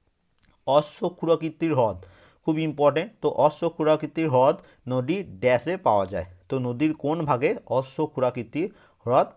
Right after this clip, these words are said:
দেখতে পাওয়া যায়? তো অশ্বক্ষুরাকৃতির হ্রদ এটা দেখতে পাওয়া যায় নদীর নিম্নভাগে।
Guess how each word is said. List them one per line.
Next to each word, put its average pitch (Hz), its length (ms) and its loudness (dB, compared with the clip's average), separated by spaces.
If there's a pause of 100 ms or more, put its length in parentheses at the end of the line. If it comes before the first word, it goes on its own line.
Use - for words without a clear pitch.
(140)
দেখতে 123 300 -6
পাওয়া 120 160 4
যায়? 95 220 -8
তো - 40 -6 (120)
অশ্বক্ষুরাকৃতির 117 680 -6
হ্রদ 117 220 0
এটা 117 180 -4
দেখতে 101 180 -6
পাওয়া 110 140 0
যায় 120 160 -2
নদীর 143 220 -2 (340)
নিম্নভাগে। 117 600 -4